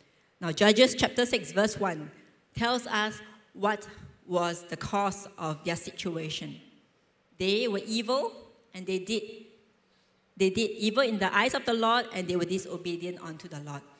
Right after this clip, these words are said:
Now, for those of you who are familiar with the book of Judges, you know the drill. Basically, Israel will experience a time of peace. After that, they become complacent. They will worship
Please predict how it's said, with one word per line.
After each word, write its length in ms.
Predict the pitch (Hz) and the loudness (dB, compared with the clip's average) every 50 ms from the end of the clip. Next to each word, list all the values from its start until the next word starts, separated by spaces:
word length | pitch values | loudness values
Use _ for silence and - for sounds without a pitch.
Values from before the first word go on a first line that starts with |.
| _ _ _ _ _ _ | _ _ _ _ _ _
Now, 120 | 294 277 | -2 2
for 120 | 277 285 | 2 4
those 220 | 262 294 - 554 554 | 4 6 4 6 4
of 160 | 427 262 214 | 4 2 2
you 140 | 262 294 302 | 2 0 0
who 140 | - 262 220 | 2 2 2
are 120 | 208 208 | 2 4
familiar 540 | 208 247 233 233 240 247 247 247 254 262 233 | 2 2 2 4 2 4 6 6 6 6 6
with 320 | 214 202 190 185 - - | 6 6 4 2 0 -4
the 60 | 208 175 | 0 2
book 160 | 196 208 - | 2 2 2
of 120 | 185 - | 0 0
Judges, 640 | - 208 190 190 190 190 214 214 214 208 208 - - - - - - _ _ _ | 2 2 2 4 2 2 2 2 2 2 0 -4 -8 -12 -14 -18 -20 _ _ _
you 160 | - 233 269 269 | 0 2 2 4
know 200 | 247 247 240 226 | 4 4 4 4
the 120 | 196 180 | 4 2
drill. 320 | - 190 208 202 180 156 - - - - - - - _ _ _ _ | 2 2 2 2 2 0 -4 -10 -14 -18 -20 -20 -20 _ _ _ _
Basically, 920 | 247 262 254 269 285 - 277 269 269 294 330 403 523 - - - - - - | 8 8 8 6 2 2 2 4 4 4 4 2 2 0 -2 -10 -16 -4 4
Israel 580 | 240 262 240 247 262 226 254 262 311 427 554 - - - - - - _ _ _ _ _ _ _ _ _ _ _ | 6 6 6 6 4 4 4 6 6 4 0 -4 -6 -14 -18 -20 -20 _ _ _ _ _ _ _ _ _ _ _
will 160 | 208 220 208 | 4 4 4
experience 640 | 202 220 - - 254 254 247 247 262 262 285 - - - - - - - _ _ _ _ - | 4 0 -4 0 0 2 4 4 4 4 2 0 -6 -10 -12 -16 -20 -20 _ _ _ _ -8
a 60 | 190 | -6
time 420 | - - - 233 226 233 254 269 233 | -6 -2 0 0 0 0 -4 -4 -4
of 180 | - - - - | -6 -8 -8 -8
peace. 520 | - 247 254 330 587 - - - - - _ _ _ _ _ _ _ _ - | -8 -6 -6 -6 -6 -8 -8 -10 -14 -18 _ _ _ _ _ _ _ _ -2
After 300 | 208 220 220 - 262 247 | -2 -2 0 0 -2 0
that, 280 | 220 233 226 254 220 | 0 0 0 0 0
they 60 | 220 208 | -2 -2
become 400 | 202 208 208 - - 240 254 - | -2 -2 -4 -2 -2 -2 -2 -4
complacent. 680 | - 214 214 208 185 - 226 220 220 226 247 254 285 - - - - - - _ _ _ _ _ _ _ _ _ _ _ _ | -6 -6 -6 -6 -4 -2 -2 -2 -2 -2 -4 -6 -6 -8 -12 -18 -20 -20 -20 _ _ _ _ _ _ _ _ _ _ _ _
They 100 | - 190 | -4 0
will 140 | 185 190 190 | 0 0 2
worship 360 | 185 208 233 240 - - 262 | 4 2 2 2 0 -2 -4